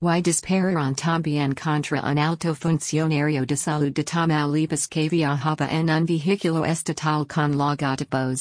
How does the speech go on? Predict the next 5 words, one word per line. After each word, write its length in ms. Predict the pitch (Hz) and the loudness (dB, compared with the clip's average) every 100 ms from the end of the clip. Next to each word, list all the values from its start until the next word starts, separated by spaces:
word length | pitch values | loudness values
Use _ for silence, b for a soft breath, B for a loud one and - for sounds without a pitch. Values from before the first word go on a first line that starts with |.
| - _ - | -6 _ -2
informó 460 | 175 - 180 165 | -2 2 2 2
Breitbart 600 | 143 170 147 147 139 139 | 0 0 0 0 -2 -2
Texas. 560 | - 127 - 120 117 - _ _ _ _ _ _ B B B B B B B B - | -4 -4 -2 -4 -4 -8 _ _ _ _ _ _ B B B B B B B B -2
Breitbart 500 | 202 220 - 185 - | 0 0 -2 -4 0
Texas 420 | 175 160 170 | -2 0 -2